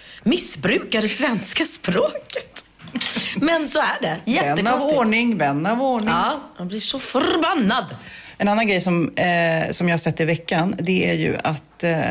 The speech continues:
Speaker 2: H B T Q-asylsökande i Sverige har det ju tufft såklart och blir ofta felaktigt behandlade och det äventyrar ju deras liv såklart.
Speaker 1: Mm.
Speaker 2: Så nu har,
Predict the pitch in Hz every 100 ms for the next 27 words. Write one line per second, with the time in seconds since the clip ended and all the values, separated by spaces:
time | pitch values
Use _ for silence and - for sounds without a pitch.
0 | - - - 170 160 - - 175 139 -
1 | - 165 - 165 160 - 233 208 170 156
2 | - 196 185 175 151 - - _ _ _
3 | _ _ _ _ - 135 156 147 196 190
4 | - - 170 - 151 202 196 - 165 160
5 | 151 - 143 - 135 170 151 143 170 151
6 | 151 156 156 185 202 262 147 - - -
7 | 156 - 156 147 143 151 147 143 135 147
8 | 135 139 - 165 165 220 208 196 196 208
9 | 240 - 190 190 196 - - - 202 208
10 | 277 311 240 160 147 269 381